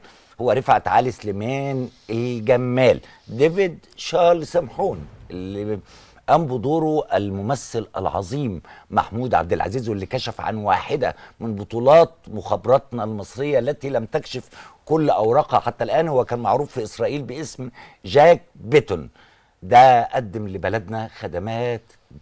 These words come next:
جليلة جدًا بعد ما كان متبهدل في مصر وشاب تايه وضايع. المخابرات المصرية نجحت على ايد السيد عبد المحسن فائق والسيد محمد نسيم قلب الاسد،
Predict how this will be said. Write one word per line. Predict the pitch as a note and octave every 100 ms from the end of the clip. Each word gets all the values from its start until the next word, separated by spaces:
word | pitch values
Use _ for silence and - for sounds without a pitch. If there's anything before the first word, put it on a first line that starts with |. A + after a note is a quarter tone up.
| _
جليلة | G2 F#2 A2 C3 B2+ B2+ G#2+ _ - F2
جدًا | F2+ D3 G2 F2 - - - -
بعد | B2+ A2 G#2
ما | G2
كان | - A2+
متبهدل | F#2 D2+ A2+ F#2 F2+
في | -
مصر | F2 C3 - G2
وشاب | F2 A#2 A#2+ F#2+ F#2+ - -
تايه | B2+ A#2 F2 F2
وضايع. | G2 G#2 B2+ C#3+ - - -
المخابرات | - A2+ G2+ G#2+ C#3 -
المصرية | F#2 G2 - A2+ B2+ B2+ A#2 - -
نجحت | G2+ B2+ B2+ - F2 - _ _ _ _
على | A#1+ F2+
ايد | F#2+ A#2+ G2+
السيد | F#2 A#2+ A#2 E2
عبد | E2+ D#2+
المحسن | F#2 G#2+ - - F2
فائق | - A#2 G2+ A#2+ -
والسيد | D#2 - G#2+ D#2+
محمد | D2+ B2+ G#2 F#2
نسيم | D#2+ - C3 -
قلب | - C#3 G#2
الاسد، | G2+ C#3+ C3+ E2+